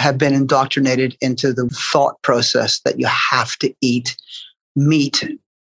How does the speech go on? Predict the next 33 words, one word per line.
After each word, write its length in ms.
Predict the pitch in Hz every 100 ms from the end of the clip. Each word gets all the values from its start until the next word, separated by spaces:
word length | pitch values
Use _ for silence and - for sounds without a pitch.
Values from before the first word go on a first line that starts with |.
| _ _ _ _ _ -
Particularly, 640 | 123 175 156 147 131 123 -
children 360 | - 170 147 135
have 200 | 131 123
to 80 | 135
eat 240 | 107 127
it 180 | 123 - -
to 360 | - 131 123 123 _ _
be 100 | 135
strong. 540 | 127 - 175 139 107 110 - - - - _ _ _
The 80 | -
point, 300 | - 180 180
again, 460 | 151 147 151 139 123
what 120 | 139
I'm 80 | 131
trying 160 | 139 139
to 60 | 139
make 200 | 143 139
is 100 | 117
that 160 | 131
the 80 | -
parents 480 | - - 156 147 -
haven't 460 | 156 143 135 123 -
come 260 | - 143 135
to 100 | 135
the 100 | 123
realization 920 | 135 123 120 120 127 139 - 110 107 _ - - -
that 160 | 139
they 120 | 139
don't 180 | 135 131
need 180 | 131 127
to 80 | 127
do 180 | 135 127
this. 360 | 104 - -